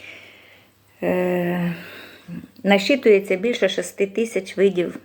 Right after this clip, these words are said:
цього шкідника. Він є різний, різний, різний. У нас найбільше поширеніший,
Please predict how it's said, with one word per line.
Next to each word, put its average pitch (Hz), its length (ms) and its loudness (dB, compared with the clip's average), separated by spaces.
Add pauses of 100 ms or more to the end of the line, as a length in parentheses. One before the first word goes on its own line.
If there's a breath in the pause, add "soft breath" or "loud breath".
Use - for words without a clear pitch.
(380)
цього 185 480 0
шкідника. 180 720 -2 (1400 loud breath)
Він 233 220 8
є 170 320 4 (640)
різний, 185 480 -2
різний, 160 400 -2
різний. 262 540 2 (1080 loud breath)
У 180 80 0
нас 190 280 4
найбільше 180 460 0
поширеніший, 170 1000 -2